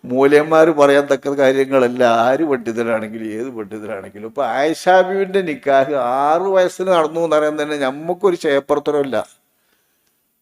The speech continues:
അത് ശൈശവ വിവാഹം നിർബാധം നടക്കുന്ന സമൂഹത്തിലാണ്.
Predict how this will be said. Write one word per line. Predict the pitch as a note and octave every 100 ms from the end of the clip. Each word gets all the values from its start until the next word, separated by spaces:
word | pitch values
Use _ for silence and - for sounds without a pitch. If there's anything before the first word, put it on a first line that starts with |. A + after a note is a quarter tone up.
| _ _ -
അത് | F#3+
ശൈശവ | - D3+ D3 -
വിവാഹം | F#3+ G3 G3+ G3 G#3
നിർബാധം | G3 D3+ D3+ E3+ F#3 F#3
നടക്കുന്ന | C#3+ C3+ D#3 E3+
സമൂഹത്തിലാണ്. | F3 C#3 C3+ D3 D3+ - F3 D#3+ F3